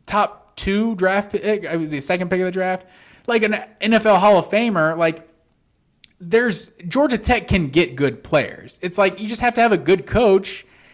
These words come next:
Maybe Brent Key is, maybe, maybe he's that guy, maybe he's not. But I don't think there's, Georgia Tech is, like, inherently, like, destined to, to be an irrelevant football program. I just think being in, in the, in Atlanta, in the, like,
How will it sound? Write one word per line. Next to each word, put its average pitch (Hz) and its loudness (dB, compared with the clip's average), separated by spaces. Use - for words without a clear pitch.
Maybe 190 2
Brent 196 2
Key 208 0
is, 214 6
maybe, 190 -2
maybe 190 -2
he's 175 -8
that 175 -2
guy, 170 0
maybe 170 -2
he's 139 -6
not. 160 -2
But 147 -6
I 185 2
don't 240 2
think 233 2
there's, 185 4
Georgia 190 4
Tech 175 0
is, 151 -2
like, 147 2
inherently, 151 2
like, 123 -4
destined 139 -2
to, 117 -6
to 151 -4
be 135 -2
an 127 -2
irrelevant 117 -4
football 110 -4
program. 92 -12
I 180 -2
just 185 -6
think 180 0
being 185 2
in, 185 -4
in 165 -8
the, 139 -6
in 190 0
Atlanta, 165 2
in 170 -2
the, 160 0
like, 143 -10